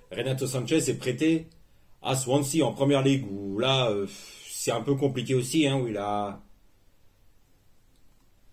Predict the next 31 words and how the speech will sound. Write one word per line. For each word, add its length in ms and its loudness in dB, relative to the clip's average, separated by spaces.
euh, 180 2
où 840 -6
c'est 220 -6
un 80 0
peu 120 0
compliqué, 460 0
hein, 100 0
car 200 2
il 120 2
a 120 0
pas 260 0
forcément 420 0
beaucoup 320 -6
joué. 360 2
Et 80 -8
ce 120 -4
prêt 260 2
à 160 4
Swansea 360 -2
était 180 0
un 80 0
échec. 400 -4
Donc, 280 -4
euh, 80 0
Sanchez 400 0
décide 340 -2
de, 240 -2
de 100 -2
revenir 420 0
au 60 2
Bayern 520 0